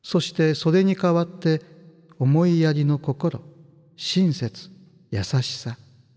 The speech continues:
友愛、協力の精神によって生活のすべてを律することができます。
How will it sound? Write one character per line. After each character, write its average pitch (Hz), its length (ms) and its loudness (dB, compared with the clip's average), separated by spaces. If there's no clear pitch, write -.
友 147 380 2
愛、 143 220 -2
協 175 260 2
力 220 280 2
の 208 100 2
精 190 280 2
神 160 240 0
に 147 200 2
よ 143 100 2
っ - 20 -4
て 139 380 -2
生 156 320 0
活 156 300 -4
の 143 140 2
す 196 200 -2
べ 202 120 2
て 156 200 2
を 139 140 4
律 131 180 -2
す - 140 -6
る 123 160 0
こ 120 140 -4
と 117 120 -2
が 107 140 0
で 98 120 -6
き 101 140 -16
ま 92 140 -14
す。 - 180 -20